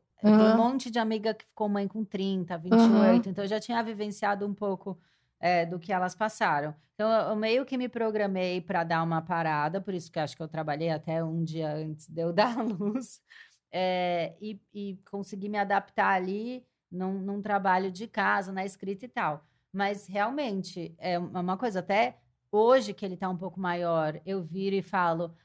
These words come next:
Speaker 2: "Ah, amanhã eu vou no lançamento do seu restaurante, fechado, super legal e tal."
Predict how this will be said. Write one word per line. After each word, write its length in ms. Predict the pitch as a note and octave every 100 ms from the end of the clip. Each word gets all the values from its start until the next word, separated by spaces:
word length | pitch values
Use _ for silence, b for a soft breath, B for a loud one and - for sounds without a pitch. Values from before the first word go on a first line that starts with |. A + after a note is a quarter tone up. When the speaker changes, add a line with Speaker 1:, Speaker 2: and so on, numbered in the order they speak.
| b
Speaker 2:
"Ah, 160 | C#4
amanhã 320 | C4 A3+ A#3
eu 60 | B3+
vou 120 | B3+
no 120 | C#4+
lançamento 500 | D4 D4 D4 C#4+ C#4
do 140 | B3+ B3
seu 180 | - C4+
restaurante, 960 | C4+ - D4 C#4+ A#3+ B3+ C4 A#3 G#3+
fechado, 760 | G3 B3 - A#3+ A#3 A#3+ G#3 G#3
super 260 | - G#3+ A#3+
legal 380 | A#3 G#3+ A3
e 20 | A3
tal." 320 | A3+ A3